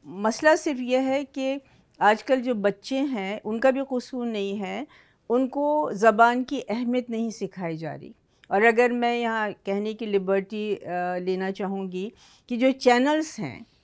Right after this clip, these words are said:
वो भी इन बच्चों को ये नहीं बताती कि आपको ज़बान को किस तरह से सीखना है और क्या।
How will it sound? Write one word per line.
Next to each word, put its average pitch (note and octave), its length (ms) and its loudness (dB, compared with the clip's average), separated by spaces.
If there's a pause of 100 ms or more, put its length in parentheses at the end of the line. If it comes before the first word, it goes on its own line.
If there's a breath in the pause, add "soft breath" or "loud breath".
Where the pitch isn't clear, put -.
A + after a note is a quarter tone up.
(380)
वो B3+ 160 8
भी D4+ 140 4
इन D4+ 140 2
बच्चों B3+ 420 0
को C4 160 -2
ये A#3+ 140 -2
नहीं B3 120 0
बताती G#3+ 600 0
कि A#3+ 100 -6
आपको G#3+ 480 2
ज़बान G3 580 0
को A#3 340 -2
किस - 340 -10
तरह G#3+ 260 0
से A3 140 -8
सीखना G3+ 440 -8
है A3 80 -4
और A3 120 -4
क्या। F#3+ 220 0